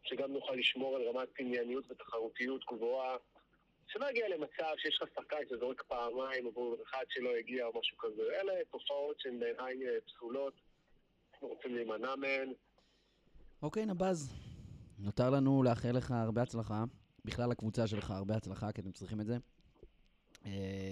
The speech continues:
Speaker 2: אתה רוצה להגיד מילים ל-, ל-, נגיד לחברך מימון, שנראה לי שהצליח להשיג תוצאה יותר טובה משלך?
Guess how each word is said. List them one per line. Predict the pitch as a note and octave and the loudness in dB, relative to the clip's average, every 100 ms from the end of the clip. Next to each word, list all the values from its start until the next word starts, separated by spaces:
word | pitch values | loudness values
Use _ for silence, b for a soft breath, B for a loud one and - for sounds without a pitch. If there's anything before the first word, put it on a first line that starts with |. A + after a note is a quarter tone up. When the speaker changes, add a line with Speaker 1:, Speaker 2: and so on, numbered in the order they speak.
| F#2+ G2 G2+ A2 | -2 -2 -4 -4
Speaker 2:
אתה | G2+ | -4
רוצה | G2 - | -4 -2
להגיד | A2+ A2+ A2+ | -2 -2 -2
מילים | G#2+ A2 A2 | 0 0 0
ל-, | G#2+ G#2+ G#2 | 0 0 0
ל-, | G#2 G2+ | -2 -2
נגיד | G2+ G2 | -4 -6
לחברך | G#2+ G2 G#2+ | -4 -2 -2
מימון, | A#2 A2+ A#2+ D3+ D#3 D#3 | 0 2 2 4 4 4
שנראה | C3 A2 G#2 | 2 -2 -2
לי | G#2+ | -4
שהצליח | A2 G2+ A2+ G#2 | -4 -4 -2 -2
להשיג | G#2 G2+ G#2+ | -2 -2 -4
תוצאה | - - G2+ G#2 | -4 -2 0 0
יותר | G#2 | 0
טובה | G#2 G#2+ | -2 -2
משלך? | G#2+ A2 | -2 -4